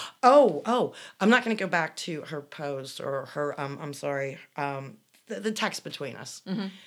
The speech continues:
Speaker 1: But the thing that caught her eye was all four of those deals seemed shady. And if you're in the real estate business, you would see red flags, right?
Speaker 2: Mm-hmm.
Speaker 1: Um,
Speaker 2: Right.
Speaker 1: you're in, in, in the pharmacy business, and I'm sure, like, if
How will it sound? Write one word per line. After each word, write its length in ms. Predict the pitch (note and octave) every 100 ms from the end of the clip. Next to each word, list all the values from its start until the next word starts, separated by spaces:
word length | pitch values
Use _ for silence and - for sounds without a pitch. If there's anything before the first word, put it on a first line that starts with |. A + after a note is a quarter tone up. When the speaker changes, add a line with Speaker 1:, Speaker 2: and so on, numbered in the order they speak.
| - _ -
Speaker 1:
But 480 | F3+ G3 E3+ E3+ - - _
the 100 | - F3
thing 240 | A3+ A3+
that 120 | A3
caught 240 | - F#3+ F3+
her 120 | D#3+
eye 320 | - F#3 F3
was 500 | E3 D3 D3 D3 C#3+ - _ -
all 200 | E3+ F3
four 300 | - E3+ F3+
of 40 |
those 260 | F3 D#3 C3+
deals 460 | D3+ E3 D#3+ E3+ -
seemed 340 | - D3 C3+
shady. 520 | - - B2 G#2 F2 - _ _ _ _ _ _ _ _ _ _ _ _ _ _ - - - -
And 100 | A3+
if 140 | A3
you're 100 | A3
in 80 | A3
the 80 | G#3
real 180 | C#4
estate 320 | F4 - G#3+ G#3
business, 400 | F3+ F3+ F3 -
you 100 | G3
would 200 | F#3 E3 - - D2 - - E3+
see 260 | - - B3
red 240 | F3 F3
flags, 580 | - F3 D#3 - - -
right? 280 | C#3+ C#3 F#3+
Speaker 2:
Mm-hmm. 140 | G#3+ A#3 - - - -
Speaker 1:
Um, 100 | F3+ E3+
Speaker 2:
Right. 180 | E3 F3
Speaker 1:
you're 360 | F3+ D3+ A3 D4+
in, 240 | B3+ A#3
in, 260 | A3 F#3 F3+
in 120 | F3
the 60 | E3
pharmacy 440 | D#3 F3+ F#3+ F3+ E3
business, 440 | C#3+ B2+ - -
and 140 | D3
I'm 160 | D#3 D3+
sure, 320 | - F#3 F3
like, 380 | F3+ D#3+ D#3 -
if 260 | D#3 C#3+